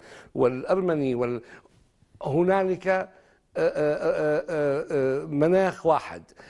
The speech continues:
لكن أنا أتحدث عن، عن المشرق العربي بالمعنى الملموس للكلمة، بالمعنى أن، أن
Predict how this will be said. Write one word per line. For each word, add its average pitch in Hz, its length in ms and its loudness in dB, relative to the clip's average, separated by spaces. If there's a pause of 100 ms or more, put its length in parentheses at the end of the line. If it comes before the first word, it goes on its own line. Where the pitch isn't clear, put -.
(120)
لكن 151 280 -2
أنا 240 200 -2
أتحدث 226 440 -4
عن، 190 300 -6
عن 160 120 -2
المشرق 208 420 -2
العربي 202 540 -2 (300)
بالمعنى 254 480 2
الملموس 240 600 0
للكلمة، 160 560 -2 (560)
بالمعنى 202 460 2
أن، 170 400 0
أن 151 440 -2